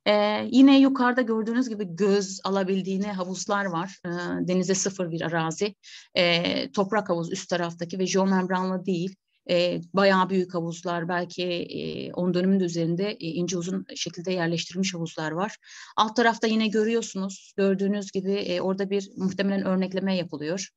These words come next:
E, sağ tarafta ise, e, en sevdiğim sera altında karides yetiştiriciliği. Çünkü, e, iklime bağımlı değilsiniz. E, burada burası ön büyütme ünitesi de olabilir.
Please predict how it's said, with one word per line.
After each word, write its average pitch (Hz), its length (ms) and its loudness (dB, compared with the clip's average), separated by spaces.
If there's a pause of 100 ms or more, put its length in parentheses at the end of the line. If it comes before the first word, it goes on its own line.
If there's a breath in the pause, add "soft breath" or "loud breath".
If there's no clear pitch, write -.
(360 loud breath)
E, 170 560 -2 (340)
sağ 233 320 2
tarafta 233 400 2
ise, 208 640 -4
e, 180 420 0 (180)
en 226 120 2
sevdiğim 165 600 -4 (540)
sera 196 280 2
altında 156 520 -2
karides 190 380 0
yetiştiriciliği. 170 640 -4
Çünkü, 208 380 -4 (920 loud breath)
e, 185 200 2
iklime 196 280 -4
bağımlı 196 260 0
değilsiniz. 196 560 -6 (320 loud breath)
E, 190 260 2
burada 254 380 4 (100)
burası 247 360 0
ön 240 240 4
büyütme 233 500 -2
ünitesi 185 440 -4
de - 60 -4
olabilir. 165 500 -2